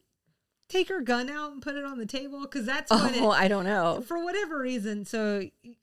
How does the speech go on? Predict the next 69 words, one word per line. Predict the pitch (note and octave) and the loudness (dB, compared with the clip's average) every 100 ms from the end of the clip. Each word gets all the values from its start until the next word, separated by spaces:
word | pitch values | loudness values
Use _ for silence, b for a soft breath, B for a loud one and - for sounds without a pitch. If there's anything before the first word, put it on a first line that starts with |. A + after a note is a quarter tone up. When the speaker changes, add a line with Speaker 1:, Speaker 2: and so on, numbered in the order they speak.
| - | -4
Speaker 1:
I, | A3+ A#3 A#3 | 0 0 -2
I | G#3+ | -10
pulled | G3+ D#4 F4+ | -10 -8 -6
the | C4 | -4
line. | F#3 G3+ F#3+ F3 F3 - | -4 -2 -2 -2 -4 -6
I | |
have | F#3 | -6
a | |
gun | F#3+ A3+ | -2 -2
myself. | G#3+ G3 G#3 G3+ F#3 | -2 -4 -4 -6 -6
I | |
got | F3 F#3+ G3+ | -2 0 -2
it | G3 | -4
from | G3+ F#3 | -4 -2
a | F3 | -2
toll-free | - G#3 G#3 G3+ G3 | -2 -2 -2 -2 -2
number | F#3 F3+ | -2 -4
on | E3+ E3+ | -6 -6
T | G#3 G3 | -2 -2
V. | F#3+ F#3+ | 0 0
I | F3+ | 0
do | E3+ F#3 | 0 -2
it | F3 | -2
all | E3 | -6
the | D#3 | -6
time. | A#3+ A#3+ A#3 | 0 2 2
And | G3+ | 0
if | F#3 | -2
you | E3+ | -4
keep | - G3+ | -8 -6
it | F#3+ | -4
Speaker 2:
<laughs> | F#3 | -4
Speaker 1:
moving, | F3+ F#3 | -4 -6
you | E3+ | -6
don't | E3 F3 | -4 -4
have | E3+ E3 | -4 -8
to | D3+ | -10
pay | - G3+ | -4 -2
for | G#3 D#3+ D#3+ | -2 -6 -8
it. | D#3 | -6
Really? | F#3+ A#3 B3 | -4 -4 -4
That's | G#3 A3 G3+ | -6 -6 -6
interesting. | F3 E3+ E3 F3 E3+ | -6 -8 -12 -12 -14
Look | F#3+ A#3 | -10 -8
at | C4+ A3+ | -8 -6
their | A#3+ B3 B3 | -4 -2 -2
rhinestone | A#3+ B3+ C4 A#3 - D#3+ D#3+ | -4 -4 -4 -6 -8 -8 -6
handle. | D3+ D#3+ E3+ - - _ - | -6 -8 -8 -10 -12 _ -12
Speaker 2:
Oh, | |
gosh. | E3+ - - - - _ - | -10 -10 -12 -12 -14 _ 0
Speaker 1:
Like, | D#4 D#4 | 2 2
so | - E4+ | 0 2
she's | - C4 | 0 -2
got | - E4 | 0 0
it | B3 | 0
Speaker 2:
She | G#3 | 0
must | F#3 F#3+ | 2 2
have | A3 G#3 | 2 0
Speaker 1:
out, | |
Speaker 2:
pulled | G#3+ G3 | -2 -2
it | G#3 | 0
out. | D#4 G3 - _ C3+ | -2 -2 -8 _ -6
Speaker 1:
which | C4 C4 C4 | 2 2 4
might | C4 C#4 | 2 2
be | B3+ | 2
why | B3 A#3+ | 0 0
they | G3+ | 0
cut | F3+ G#3+ A3 A3+ | -4 -6 -6 -4
that. | B3+ C4 | 0 0